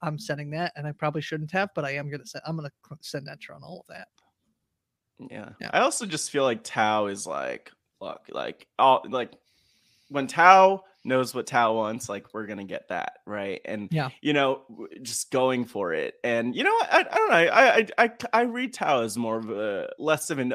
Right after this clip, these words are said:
Speaker 2: overthinker in terms of the text necessarily.
Speaker 1: Mm-hmm.
Speaker 2: Man, it would've been, it would've been nice to be able to, like,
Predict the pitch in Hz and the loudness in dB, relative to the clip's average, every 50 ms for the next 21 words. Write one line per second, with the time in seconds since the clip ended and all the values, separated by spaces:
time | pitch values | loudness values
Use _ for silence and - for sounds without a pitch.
0 | - - 117 120 113 104 117 113 110 - _ _ - 117 113 113 113 _ - 117 | -4 -4 -4 -4 -4 -4 -6 -6 -8 -10 _ _ -10 -8 -8 -8 -10 _ -6 -4
1 | 110 98 104 104 101 110 - - 110 104 104 107 - 104 101 95 - - 90 71 | -4 -2 -4 -6 -8 -10 -8 -8 -6 -6 -6 -8 -8 -10 -10 -12 -10 -8 -6 -6
2 | 73 71 - _ _ _ _ _ _ _ _ _ _ _ - - - 90 - - | -6 -6 -10 _ _ _ _ _ _ _ _ _ _ _ -12 -8 -8 -8 -8 -8
3 | - - - - - - - - - - - - - 67 53 - - - - - | -8 -8 -8 -10 -12 -14 -14 -14 -12 -10 -10 -10 -10 -10 -10 -10 -12 -12 -14 -16
4 | - _ _ _ _ _ _ - 151 139 143 139 - 139 208 330 - 427 - 202 | -20 _ _ _ _ _ _ -6 -4 -2 -2 -2 -2 -4 -6 -6 -4 -4 -2 -2
5 | 123 - - 170 208 269 302 214 175 131 107 101 90 90 104 - - - - - | -2 0 2 2 2 2 0 -2 -2 -2 -4 -4 -6 -8 -8 -6 -6 -6 -6 -8
6 | 101 98 104 98 92 95 98 101 - - 110 104 101 98 101 107 - - | -8 -6 -6 -6 -6 -6 -8 -10 -8 -6 -2 -2 0 0 -2 -2 -6 -12